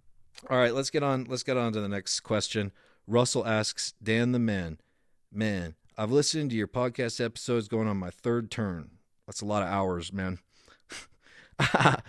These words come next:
have a quick question. Maybe you can help. Maybe not. But I'd figure I'd give it a shot nonetheless. So I'm trying to get a doctor in my area that will work with T R T, testosterone replacement therapy.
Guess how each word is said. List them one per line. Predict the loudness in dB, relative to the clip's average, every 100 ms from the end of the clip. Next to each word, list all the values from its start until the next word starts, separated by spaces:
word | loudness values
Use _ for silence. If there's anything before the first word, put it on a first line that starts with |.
| -16 -8
have | 4 4 4
a |
quick | 2 -2 -6
question. | -2 -2 -2 -4 -4
Maybe | 0 0
you | -2
can | -2 -4
help. | -4 -8 _
Maybe | -2 0
not. | 0 0 -6 _ _ _ _ _ -6
But | -4
I'd | -4
figure | -4 0 0
I'd | 2
give | -2 0
it |
a | -4
shot | -2 -4 -2
nonetheless. | -2 -2 -4 -6 -8
So | -8 -8 -8 -6 -2
I'm | -2 -2
trying | -4 -4 -4 -4
to |
get | 0 0
a |
doctor | 2 -2 -2 -2
in | -2
my | -2
area | -2 -2 -2
that | -4
will | -6 -4
work | -6 -4
with | -8
T | -4 -4
R | -2
T, | -4 -10 -12 _ _ _ _ _ _ _ _ _
testosterone | -10 -6 -6 -6 -6
replacement | -6 -4 -6 -8 -12
therapy. | -14 -14 -18